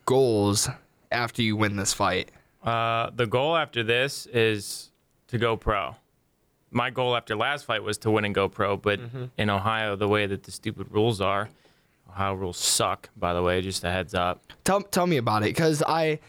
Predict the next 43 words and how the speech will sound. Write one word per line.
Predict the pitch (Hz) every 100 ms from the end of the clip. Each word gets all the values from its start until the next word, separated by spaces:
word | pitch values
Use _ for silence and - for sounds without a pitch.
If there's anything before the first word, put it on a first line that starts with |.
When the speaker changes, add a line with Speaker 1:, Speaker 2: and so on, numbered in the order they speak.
| -
Speaker 1:
I'm, | - 143 131 -
you | 151 139
know, |
we | 139 147
both | 160 160
know | 160 143
Alec | - 139 139 131
Bailey. | 135 123 127 123 120 120 - - -
Uh, | 113 113 110 110
Speaker 2:
Mm-hmm. | 170
Speaker 1:
he |
fights | 131 135 127 123
in |
Florida. | 107 - 120 123 117
He | 131
just | 127 127 135
went | 117
pro | - 120
recently. | 117 113 131 113 113
And | 120
speaking | - 208 214 180
of | 147
a |
guy | 143 147
who's | 147 131 113 - -
just | 135 127
ready | 123 131
to | 123
jump | 117 135 127 135
right | 120
back | 120 120 123
in |
the | 117
cage, | - 120 117 127
I |
mean, | 123 123
Speaker 2:
Yeah. |
Speaker 1:
he | 139
was, | 143 131 -
Speaker 2:
Oh, | 135
yeah. | 135 101 -
Speaker 1:
he | - 156
was | 143 135